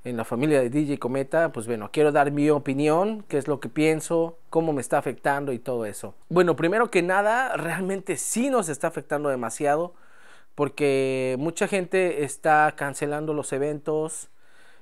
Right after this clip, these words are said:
eh, algunos los están posponiendo para otra fecha, aunque también es válido, ¿no? Eh, si tú eres mi cliente y quieres posponer tu evento,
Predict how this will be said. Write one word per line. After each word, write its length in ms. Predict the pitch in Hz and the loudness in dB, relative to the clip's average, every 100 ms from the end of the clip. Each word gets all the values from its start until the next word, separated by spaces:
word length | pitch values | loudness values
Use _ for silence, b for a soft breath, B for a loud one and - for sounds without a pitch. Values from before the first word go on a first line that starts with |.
| b 135 | b -4
eh, 800 | 139 135 131 127 127 127 127 131 | 0 2 2 0 0 -2 -2 -2
algunos 400 | 151 156 190 196 | 0 0 0 0
los 160 | 160 | -2
están 280 | - 156 156 | 0 0 0
posponiendo 840 | - 156 135 - 143 147 156 165 165 | 0 -2 -2 -4 -4 -2 -2 -4 0
para 240 | 143 123 | 0 0
otra 260 | 135 151 135 | 0 -2 -2
fecha, 520 | 156 151 - 214 - - b b b b | -2 -2 -4 -6 -10 -20 b b b b
aunque 320 | - 160 156 143 | -10 -6 -4 -4
también 320 | 151 165 170 | -2 -2 -2
es 120 | 147 | 0
válido, 520 | 147 151 175 180 202 | 2 2 0 -2 -4
¿no? 440 | 165 196 151 127 123 - | -6 -10 -10 -12 -14 -16
Eh, 360 | 139 123 117 110 | -12 -8 -8 -10
si 120 | 127 | -10
tú 100 | 120 | -4
eres 180 | 147 143 | -4 -4
mi 140 | 127 | -8
cliente 420 | - 151 143 135 131 | -4 -4 -4 -4 -8
y 80 | |
quieres 280 | 117 131 135 | -6 -8 -8
posponer 520 | 135 123 - 117 123 | -10 -12 -10 -10 -10
tu 120 | 120 123 | -6 -4
evento, 480 | 120 123 147 156 | -4 -8 -10 -10